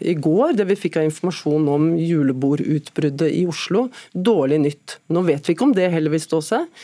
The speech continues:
men, eh, der var det da fullvaksinerte som ble smittet, og ganske mange også. Og, mm, det betyr at det sannsynligvis kan være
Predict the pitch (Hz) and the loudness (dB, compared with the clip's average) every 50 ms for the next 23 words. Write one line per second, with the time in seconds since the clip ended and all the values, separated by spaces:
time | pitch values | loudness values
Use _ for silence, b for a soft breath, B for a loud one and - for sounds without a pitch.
0 | B B B B 190 208 202 202 208 208 208 208 208 208 196 B B B B - | B B B B 0 0 2 2 2 2 2 2 2 0 -2 B B B B -4
1 | 156 185 180 196 196 190 175 170 175 175 180 170 156 - 202 170 156 147 151 147 | 0 0 0 2 2 0 0 0 0 0 -2 -4 -2 -4 -2 -2 0 -2 -4 -4
2 | - - - 165 160 160 - 247 277 269 - - - 190 190 202 190 180 175 156 | -4 -2 -2 -2 -2 -2 -2 -2 -2 -2 -2 -2 -2 0 0 2 0 0 -2 -6
3 | 160 160 160 156 170 170 - - 175 156 - - 269 330 - - 269 254 208 208 | -2 0 0 0 0 0 -2 -4 -4 -4 -2 -2 -2 -2 0 0 -2 0 0 0
4 | 170 151 - - - 170 170 165 180 180 170 147 143 156 160 156 143 - - - | -2 -2 -6 -4 -2 0 2 2 2 2 2 2 0 2 0 0 -2 -2 -2 0
5 | 262 330 320 330 B B B B B B B - - 196 196 196 202 196 202 202 | 0 0 -2 -4 B B B B B B B -2 0 2 2 2 2 2 2 2
6 | 202 190 196 B B B B B B - 160 180 165 165 220 214 - - 175 170 | 2 0 -2 B B B B B B -2 0 0 2 2 -2 -4 -2 -2 0 0
7 | 180 202 214 220 214 - - 214 208 - - 277 247 - 285 254 - - - 175 | 2 2 2 2 0 0 -2 -4 -4 -4 -4 -4 -2 0 -2 -2 -2 -2 0 2
8 | 151 147 147 156 160 185 202 196 - - - - - - _ - - - 165 175 | 2 2 2 2 2 2 0 0 -2 -6 -8 -10 -12 -14 _ -10 -4 -2 0 0
9 | 190 190 190 165 143 160 160 170 175 | 2 2 2 2 2 2 0 0 0